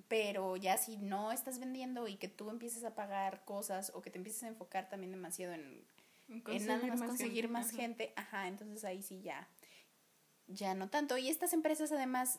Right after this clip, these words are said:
Speaker 1: se podrían caracterizar ma-, un poco más como, eh, marketing de multinivel,
Speaker 2: Ujú.
Speaker 1: porque sí hay un producto.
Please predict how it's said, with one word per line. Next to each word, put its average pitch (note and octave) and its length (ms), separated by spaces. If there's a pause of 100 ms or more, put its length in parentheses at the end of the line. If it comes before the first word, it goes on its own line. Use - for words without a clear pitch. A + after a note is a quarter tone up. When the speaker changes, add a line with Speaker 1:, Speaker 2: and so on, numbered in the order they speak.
Speaker 1:
se A#3+ 140
podrían A3+ 360
caracterizar A3 640
ma-, A3+ 680
un A#3+ 100
poco D4 200
más C#4+ 220
como, B3 360 (320)
eh, F#3+ 140
marketing A3+ 500
de A3 60
multinivel, F#3+ 680 (240)
Speaker 2:
Ujú. A#3+ 320
Speaker 1:
porque A3+ 220
sí G#3 220
hay G#3 180
un F#3 100
producto. F3+ 480